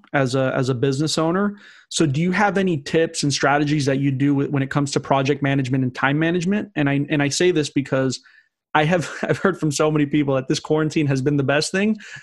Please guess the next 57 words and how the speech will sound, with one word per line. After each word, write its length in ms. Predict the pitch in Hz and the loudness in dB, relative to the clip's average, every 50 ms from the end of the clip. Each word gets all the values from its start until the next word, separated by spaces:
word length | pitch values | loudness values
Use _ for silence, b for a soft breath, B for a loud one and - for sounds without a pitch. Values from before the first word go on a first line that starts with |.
| B B B - | B B B 0
But 60 | 165 | 2
then 100 | 156 165 | 2 2
I'm 80 | 170 165 | 4 4
talking 200 | 190 180 165 156 | 4 4 4 4
to 60 | 160 | 4
other 120 | 165 175 | 2 2
people 240 | - 165 151 143 139 | 2 2 2 2 2
that, 320 | 139 139 139 139 - 160 | 2 2 0 0 0 0
because 280 | 147 156 139 170 156 143 | 2 2 2 2 2 4
they're 120 | 143 147 | 4 4
able 240 | 151 160 160 151 160 | 4 4 4 4 4
to 160 | 147 143 135 - - - | 2 2 0 -4 -8 -10
work 420 | 165 156 156 165 165 156 170 170 175 | -8 -6 -4 0 2 2 4 4 4
on 80 | 165 | 4
their 140 | 160 160 160 | 4 4 4
ideas. 480 | 156 147 139 147 147 151 156 160 160 147 | 4 4 2 2 4 4 4 2 2 2
Like, 80 | 143 | 2
I've 120 | 143 139 - | 2 2 2
seen 140 | - 160 | 0 0
so 160 | 143 - 170 160 | 2 2 2 2
many 300 | 160 160 160 156 143 143 B B B B _ | 2 2 2 0 0 -4 B B B B _
people 240 | - 196 165 175 156 | -2 -2 0 0 0
starting 320 | - - 156 156 151 147 | 2 2 2 2 2 2
cooking 320 | - 180 180 - 175 165 | 0 0 0 0 0 0
blogs 560 | 147 156 160 156 156 151 151 151 151 151 143 139 | 2 2 2 4 4 4 4 2 2 2 0 0
and 160 | 139 143 139 | 0 2 2
everyone's 340 | 151 151 165 160 156 151 - | 2 2 2 2 0 -2 -4
coo-, 220 | - - 170 160 | -4 -6 -6 -4
cooking 260 | - - 160 160 160 | -2 -2 0 0 0
banana 300 | 143 143 143 147 151 156 | 2 2 2 2 2 2
bread. 380 | 143 135 143 143 143 147 143 139 | 2 2 2 2 2 2 0 -2
So 160 | - - 143 | -2 -2 -2
it's 100 | 131 - | 0 0
like, 160 | 151 139 127 B B B B B B - | 0 -2 -2 B B B B B B 0
there's 160 | 190 214 214 | 2 2 4
a 60 | 220 | 4
lot 180 | 202 185 180 165 | 4 4 2 2
of 60 | 151 | 2
that 240 | 156 170 202 190 170 | 2 2 2 2 0
going 260 | 143 139 139 135 135 | 2 2 2 2 2
on, 160 | 131 135 135 | 2 2 2
<laughs> 0 | |
right? 240 | 139 143 151 160 165 | 2 2 2 2 2
A 60 | 156 | 2
lot 160 | 156 156 165 | 2 2 2
of 60 | 170 | 2
entrepreneurship 680 | 170 165 160 - - 143 - 156 156 156 160 156 - 147 | 2 0 0 0 -2 -2 0 0 0 0 0 0 -2 -4
starting. 520 | - - - 156 165 175 156 147 139 131 131 B B B B B B B _ | -2 0 0 2 2 2 2 2 0 -2 -4 B B B B B B B _
But 140 | - 165 160 | 0 2 2
a 20 | |
lot 220 | 156 156 156 180 - | 4 4 4 4 2
of 80 | - | 0
people 260 | - - 170 147 156 139 | 0 -2 -2 0 0 0
have 160 | 139 135 - | 0 0 0
told 300 | - - 208 262 240 165 | 0 0 2 2 2 0
me 260 | 139 131 131 127 131 - | 0 0 -2 -2 -4 -2
personally, 580 | - 202 240 - - 147 135 135 135 131 131 | 0 0 0 0 -2 -2 0 0 0 -2 -2